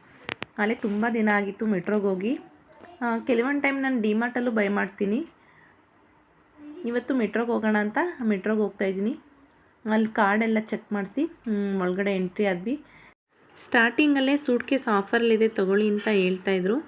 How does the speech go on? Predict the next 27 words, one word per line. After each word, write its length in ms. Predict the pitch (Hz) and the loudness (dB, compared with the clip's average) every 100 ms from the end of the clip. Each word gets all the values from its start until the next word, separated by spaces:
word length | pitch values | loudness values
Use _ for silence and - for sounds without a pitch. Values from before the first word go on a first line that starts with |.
| - - - - | -12 -20 -10 0
ನಾವೇನು 360 | 220 220 247 | 4 4 2
ಸೂಟ್ಕೇಸ್ 480 | 240 214 208 233 226 | 4 2 4 2 2
ತೊಗೊಳ್ಳಿಲ್ಲ, 480 | - 196 196 190 196 285 - - - | 0 2 4 4 2 -2 -6 -20 -8
ಆ, 120 | 208 208 | 0 4
ಲಾಸ್ಟ್ 380 | 196 190 - | 8 6 4
ಟೈಮ್ 200 | 208 208 | 0 0
ತೊಗೊಂಡಿದ್ವಿ, 640 | 196 180 185 180 175 262 294 - 214 | 0 0 0 -2 -2 -4 -4 -10 -2
ಹಾಗಾಗಿ 680 | 190 196 190 196 196 190 | 0 2 2 4 4 4
ಈ 40 | 190 | 0
ಸಲ 200 | - 185 | 0 0
ಏನು 220 | 180 185 | 0 -2
ತೊಗೊಳ್ಳಿಲ್ಲ. 500 | 180 170 180 175 180 254 - - - - - - - 220 | -2 0 0 0 0 -4 -10 -20 -20 -20 -20 -20 -8 -2
ಹ್ಮ್, 120 | 233 | 2
ಇಲ್ಲಿ 400 | 226 226 262 320 | 4 2 2 2
ಮಂಟಪ 420 | 294 208 208 233 | 2 2 2 0
ಥರ 200 | 254 247 240 | 0 2 2
ಡೆಕೋರೇಷನ್ 640 | 220 196 208 220 - 220 | 4 2 4 2 2 0
ಮಾಡಿದ್ರು 460 | 208 190 190 196 294 - - - - 208 | 2 4 4 2 0 -2 -20 -20 -8 -2
ಯುಗಾದಿ 380 | 202 220 233 240 | 4 4 4 2
ಹಬ್ಬದ 220 | 214 220 - | 2 0 2
ಪ್ರಯುಕ್ತ. 500 | 208 196 208 - 233 285 - - - 220 | 2 4 2 -2 -2 -2 -4 -18 -4 0
ಈ 100 | 220 | 2
ಮಂಟಪದೊಳಗಡೆ, 960 | 202 190 196 233 220 208 214 240 294 - - - | 2 2 2 4 4 2 2 0 -4 -10 -16 -4
ಆ, 160 | 208 208 | 0 4
ಒಬ್ಬಟ್ಟಿಗೆ 480 | 202 185 208 233 208 | 4 4 4 4 4
ಬೇಕಾಗಿರೋಂಥ 640 | 208 214 208 208 202 202 202 | 2 4 2 2 0 0 2
ಐಟಮ್ಮು, 640 | 190 190 196 196 196 | 2 2 0 0 -2